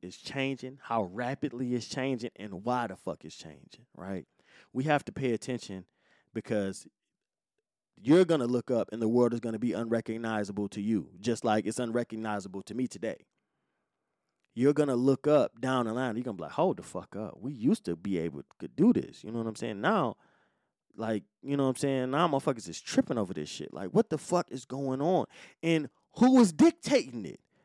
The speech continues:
Who is it best for? Who is it benefiting? It's hindering us all, but who is all of this weak ass shit benefiting? Are we better as a society? No. Are we safer as a society?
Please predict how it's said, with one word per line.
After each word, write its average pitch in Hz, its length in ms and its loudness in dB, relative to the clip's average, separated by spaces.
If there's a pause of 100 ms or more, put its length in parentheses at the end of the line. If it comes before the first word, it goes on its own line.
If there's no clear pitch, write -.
(140)
Who 320 180 10
is 240 160 8
it 135 160 2
best 285 320 4
for? 170 240 4
Who 311 160 8
is 214 100 6
it 127 160 2
benefiting? 180 720 2 (1040)
It's 170 160 4
hindering 269 540 6
us 170 160 2
all, 277 320 8 (180)
but - 160 2
who 311 220 10
is 247 100 8
all 247 240 8
of 208 60 6
this 190 180 6
weak 214 240 4
ass 185 280 8
shit - 340 0
benefiting? 165 640 4 (340)
Are 165 140 8
we 214 140 6
better 220 360 6
as 226 160 6
a 214 60 -2
society? 247 640 2 (180)
No. 98 360 -14 (840)
Are 147 60 4
we 202 160 0
safer 208 540 6
as 247 160 6
a 247 80 -4
society? 247 640 4